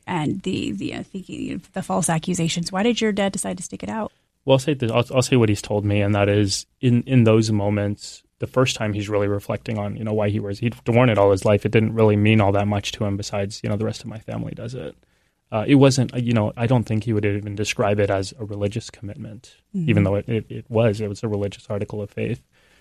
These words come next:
Speaker 2: Um, the, the reflection for him was that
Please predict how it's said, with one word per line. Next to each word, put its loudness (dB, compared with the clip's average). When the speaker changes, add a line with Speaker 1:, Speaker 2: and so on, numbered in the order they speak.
Speaker 2:
Um, -2
the, 2
the -4
reflection -2
for -4
him 0
was -4
that -4